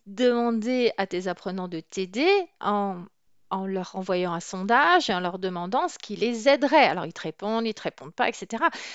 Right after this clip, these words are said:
Euh, s'ils te répondent pas, c'est qu'a priori, tout va bien. S'ils ont vraiment un, un manque dans ta formation en ligne,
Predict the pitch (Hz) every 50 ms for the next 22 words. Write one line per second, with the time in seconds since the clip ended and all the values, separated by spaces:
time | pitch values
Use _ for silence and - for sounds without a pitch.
0 | - - - - - 226 202 208 - - - 269 - - 220 202 - 170 180 -
1 | 277 294 - - 208 - - 156 - - 190 165 190 285 302 - - 247 220 226
2 | 240 233 277 247 208 - - - - - - - - - - 277 294 277 233 240
3 | 226 202 226 240 247 254 262 269 254 214 214 208 196 - - - - _ _ -
4 | - 208 220 233 254 269 254 - - - - - _ _ - 180 202 196 190 208
5 | 190 - - 185 185 170 175 - - 190 165 165 185 247 330 359 311